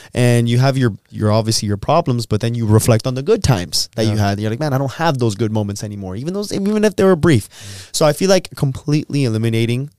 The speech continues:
Speaker 1: um, communication allows, like, uh, allows you to grieve. It allows you to, to, to feel, to purge the
Speaker 2: To
Speaker 1: pain.
Speaker 2: mourn, yeah.
Speaker 1: And I think that it'll allow you to really reflect and, and then heal properly. And then maybe so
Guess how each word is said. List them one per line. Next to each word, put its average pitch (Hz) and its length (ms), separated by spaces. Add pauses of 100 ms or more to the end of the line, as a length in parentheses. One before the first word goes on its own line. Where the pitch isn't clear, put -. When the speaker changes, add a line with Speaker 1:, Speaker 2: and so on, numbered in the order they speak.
Speaker 1:
um, 104 280
communication 110 720 (320)
allows, 120 640
like, 110 240
uh, 101 240 (100)
allows 113 180
you 127 60
to 110 80
grieve. 113 520 (240)
It 117 80
allows 104 320
you 113 100
to, 104 300
to, 101 380
to 113 140
feel, 127 400
to - 120
purge 131 540 (120)
the 120 100
Speaker 2:
To 120 40
Speaker 1:
pain. 110 300
Speaker 2:
mourn, 104 240
yeah. 101 320
Speaker 1:
And 143 160
I 131 80
think 127 300
that 135 100
it'll 123 160
allow 110 160
you 113 140
to - 120
really 110 220
reflect 110 500
and, 117 160
and 110 160
then 107 120
heal 107 340
properly. 127 500
And 190 140
then 202 140
maybe 202 240
so 123 500